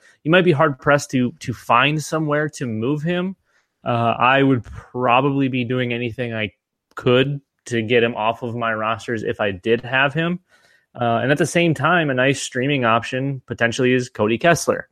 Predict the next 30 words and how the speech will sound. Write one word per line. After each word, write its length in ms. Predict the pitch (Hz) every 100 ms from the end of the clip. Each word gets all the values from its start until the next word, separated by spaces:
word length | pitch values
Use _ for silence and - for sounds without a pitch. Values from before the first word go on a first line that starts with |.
| _ _ -
You 60 |
may 120 | 117 107
have 160 | 110
to 80 | 107
spend 260 | - 110 113
a 40 |
little 200 | 110 110
bit 160 | 104 110
of 160 | 104
your, 400 | 107 104 101 104 _ -
of 100 | 110
your 140 | 107
fob 380 | 92 104 101 107
budget 280 | 110 117 -
to 40 |
go 120 | 131 110
get 200 | 117 135
him. 240 | 160 175 _ _ _ _ -
Uh, 220 | 107 104
but 380 | 101 117 117 -
if 160 | 131 110
it's 120 | 127
a 40 | 117
super 220 | 156 151
flex 340 | - 156 -
league, 320 | 156 170 202 - _ 226
it's 180 | -
a 60 | 160
smart 300 | - 160 147
ad. 320 | 131 131 98